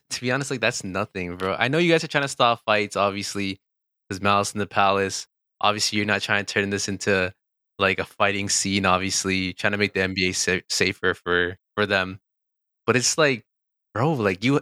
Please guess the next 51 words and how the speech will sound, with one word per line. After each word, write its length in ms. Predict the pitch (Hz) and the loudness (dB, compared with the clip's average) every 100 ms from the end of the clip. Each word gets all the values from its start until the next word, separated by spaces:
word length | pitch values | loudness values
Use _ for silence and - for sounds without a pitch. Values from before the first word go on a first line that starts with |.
| - | 0
there's 180 | 143 143 | 0 2
so 220 | - 143 | 2 2
much 220 | 170 165 | 0 0
technology 640 | - 127 104 95 120 - 127 | 0 0 2 2 2 -2 -2
today. 200 | 143 131 | 0 0
How, 240 | 113 143 135 | 0 0 0
how 120 | 123 | -2
do 80 | 151 | 0
you 80 | 160 | 0
guys 160 | 143 | 0
not 300 | 113 107 135 | -2 0 0
review 340 | 110 95 101 123 | -2 -6 -6 -2
that? 300 | 90 82 - _ _ _ _ - | 0 -2 -4 _ _ _ _ -8
Like, 180 | 107 - | -8 -6
how 140 | - | -4
do 80 | 143 | -4
you 80 | 165 | -2
not 200 | 135 143 | 0 0
review 520 | 139 107 107 127 117 - - | -2 -4 -4 -4 -4 -12 -4
or 80 | 110 | -4
even 240 | 120 120 110 | -2 -4 -4
just, 220 | 117 - | -4 0
like, 140 | 104 95 | -2 -2
look 260 | 98 104 | -4 2
at 120 | 101 90 | 2 2
it? 180 | 87 - | -2 -2
You 60 | 98 | 0
know 80 | |
what 40 | 104 | 0
I 80 | 101 | 0
mean? 180 | 123 | 0
It's 180 | 107 - | 0 0
not 80 | 143 | 0
even 180 | 147 143 | 2 2
a 80 | 107 | 2
hard 220 | 113 117 | 2 -2
situation 540 | 123 - 104 110 120 107 | -6 -6 -6 -6 -6 -8
to 80 | |
even 140 | 107 95 | -10 -10
look 180 | 98 123 | -6 -2
at. 220 | 127 - _ _ _ _ 143 | -2 -4 _ _ _ _ 0
Although 260 | 160 165 | 2 2
I 100 | 175 | 0
do 260 | 143 120 185 | 0 -2 0
hate 180 | 180 175 | 2 2
reviews 380 | 147 123 160 - | 0 -2 -4 -4
'cause 160 | 135 | -6
it 140 | 113 - | -6 -2
takes 320 | 147 135 - | -2 -2 0
out, 200 | 123 113 | 2 2
like, 280 | 110 98 | -2 -2